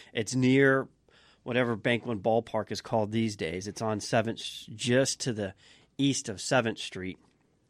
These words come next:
uh, south of the, the baseball park. And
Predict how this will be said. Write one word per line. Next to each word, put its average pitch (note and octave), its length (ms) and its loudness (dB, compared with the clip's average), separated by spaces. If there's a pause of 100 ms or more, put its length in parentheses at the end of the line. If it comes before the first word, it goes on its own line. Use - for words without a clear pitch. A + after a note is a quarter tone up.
(340)
uh, G#2+ 260 0
south A2+ 360 2
of C3+ 80 -4
the, G#2+ 200 2 (260)
the B2+ 80 -6
baseball G#2+ 460 2
park. G#2 320 -4 (360)
And C3+ 280 6